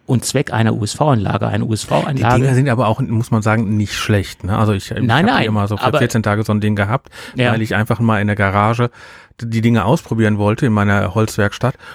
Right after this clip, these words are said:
Speaker 2: und
Speaker 1: Ja.
Speaker 2: es hat funktioniert, ne? Also
Speaker 1: Die sind, äh, für den Einsatzzweck, f-, für den du die Dinger nutzen wolltest,
Speaker 2: Aber das
Speaker 1: optimal.
Speaker 2: sind, aber das
Speaker 1: Ne?
Speaker 2: sind keine U-, äh,
Speaker 1: Äh, aber es sind
Speaker 2: keine
Speaker 1: keine
Speaker 2: Strom-
Speaker 1: U-S-V-Systeme, nein.
Speaker 2: U-S-V-Systeme,
Speaker 1: Weil
Speaker 2: genau.
Speaker 1: U-S-V-Systeme haben eine ganz andere Grundkonzeption und sie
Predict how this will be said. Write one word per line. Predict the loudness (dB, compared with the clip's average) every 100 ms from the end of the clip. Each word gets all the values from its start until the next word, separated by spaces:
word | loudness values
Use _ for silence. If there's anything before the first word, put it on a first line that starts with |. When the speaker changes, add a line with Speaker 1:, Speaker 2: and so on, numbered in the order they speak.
| -6
Speaker 2:
und | -2
Speaker 1:
Ja. | -2
Speaker 2:
es | -2 -6
hat | -6
funktioniert, | -10 -6 2 4 4 2
ne? | 0 0 2
Also | 2
Speaker 1:
Die | 2
sind, | 2 0 -4 -14
äh, | -12 -8
für | 0 2 2 -2
den | 0 0 0
Einsatzzweck, | 0 0 2 0 0 -2 -2 -14 _
f-, | -16 -14 -16 -14 -12
für | -8 -4 -2
den | 2 0 0
du | 0 2 2 -4 -10
die | -4 0
Dinger | 2 2 2 2
nutzen | 0 0 0
wolltest, | 0 -2 -4 -8 -6
Speaker 2:
Aber | -6 -6
das | -2
Speaker 1:
optimal. | 2 2 2 -2
Speaker 2:
sind, | -8 -16 _ _
aber | -6 -2
das | 0
Speaker 1:
Ne? |
Speaker 2:
sind | 0 0
keine | -2
U-, | -2 -4 -4
äh, | -2 -2 -4 -4 -2
Speaker 1:
Äh, | 0 2
aber |
es | 2
sind | 2
Speaker 2:
keine |
Speaker 1:
keine | 2 2 2
Speaker 2:
Strom- | 2
Speaker 1:
U-S-V-Systeme, | 2 2 0 0 -2 -6 -8 -4
nein. | -2 0
Speaker 2:
U-S-V-Systeme, | -2 -2 -2 -2 -6 -10 -2
Speaker 1:
Weil | 0 2
Speaker 2:
genau. | 0
Speaker 1:
U-S-V-Systeme | 0 0 0 0 2
haben | 2 2
eine | 2
ganz | 0 0
andere | 0 2 2
Grundkonzeption | 2 2 2 0 -2 -2 -8 -4 0 2 2 0
und | -4 -2 0 0
sie | -4